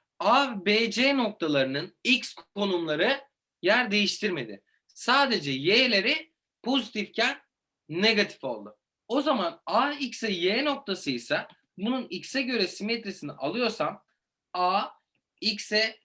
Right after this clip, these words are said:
eksi y noktası olmuş olacak. Yani bu x'e göre simetri aldığım durum. Eğer y'ye göre simetri alıyorsam o zaman da eksi x'e y, yani y sabit kalacak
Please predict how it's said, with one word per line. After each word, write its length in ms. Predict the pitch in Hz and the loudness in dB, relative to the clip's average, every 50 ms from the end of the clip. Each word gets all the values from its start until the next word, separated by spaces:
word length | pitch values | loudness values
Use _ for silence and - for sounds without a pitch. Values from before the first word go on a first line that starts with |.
| _ - | _ -4
eksi 400 | - 180 190 185 - - - 233 | 0 0 0 0 -4 -10 -6 -6
y 680 | 240 220 190 160 165 180 190 202 196 185 170 147 - _ _ _ _ _ - | -4 -4 -2 0 0 2 2 2 2 2 0 -2 -4 _ _ _ _ _ -8
noktası 640 | 123 135 135 139 - 117 113 - - 147 175 196 196 - _ _ _ _ _ _ _ | -6 -6 -6 -6 -8 -10 -8 -4 -2 -2 -2 -2 -2 -4 _ _ _ _ _ _ _
olmuş 600 | - 131 147 151 147 143 143 170 196 196 - - - | -4 0 0 0 0 0 -2 -4 -6 -6 -8 -12 -8
olacak. 500 | - 131 135 131 120 117 107 104 - - | -8 -6 -6 -6 -6 -6 -8 -8 -6 0
Yani 340 | 156 175 180 175 165 165 160 | 2 4 4 4 2 -2 -4
bu 320 | 151 120 107 101 202 - _ _ _ _ _ - | -4 -2 -2 -2 -4 -6 _ _ _ _ _ -10
x'e 320 | 147 147 - - 202 196 | -10 -10 -6 -4 -2 -2
göre 280 | 175 160 156 185 208 202 | 0 0 0 -2 -2 -4
simetri 460 | 202 - 175 160 151 139 143 - 135 | -6 -8 -6 -6 -6 -6 -4 -4 -4
aldığım 360 | 123 123 139 180 214 202 160 | -4 -2 -4 -4 -6 -4 -6
durum. 600 | 139 - _ _ _ _ _ _ - 104 98 _ _ _ _ _ _ - _ _ _ _ - | -8 -10 _ _ _ _ _ _ -20 -20 -20 _ _ _ _ _ _ -20 _ _ _ _ -6
Eğer 300 | - 214 262 285 269 226 | 0 2 4 4 4 2
y'ye 440 | 196 165 156 165 160 160 180 247 285 | 2 0 0 0 2 2 4 4 4
göre 200 | 294 269 254 233 | 2 4 2 2
simetri 840 | 233 - - _ - 214 196 180 175 - - 156 147 131 - - _ _ - | 0 -4 -12 _ -8 -4 -4 -4 -4 -6 -6 -4 -4 -4 -6 -8 _ _ -6
alıyorsam 640 | 131 151 170 160 139 - - 151 170 208 - _ _ _ _ - | -2 0 0 0 0 0 -2 -4 -6 -6 -8 _ _ _ _ -10
o 100 | - 208 | -8 -2
zaman 300 | 226 262 262 233 202 170 | 0 2 2 2 2 0
da 40 | - - _ - | -2 -8 _ 0
eksi 440 | 180 208 196 - - - 240 240 233 | 2 2 0 -2 -8 -4 0 0 0
x'e 480 | 208 - - - 240 240 247 269 - _ _ _ - | -2 -4 -6 -2 -2 0 -2 -2 -6 _ _ _ -6
y, 220 | 160 156 139 120 117 | -4 -4 -2 -2 -2
yani 440 | 139 185 202 202 180 165 160 165 | 0 2 2 2 2 0 -2 0
y 180 | 190 226 254 262 | 2 2 2 2
sabit 420 | - - 220 196 185 180 170 - | 2 2 2 2 2 0 -4 -8
kalacak 440 | - - 117 151 160 190 226 247 - | -6 -4 -4 -2 0 0 0 0 0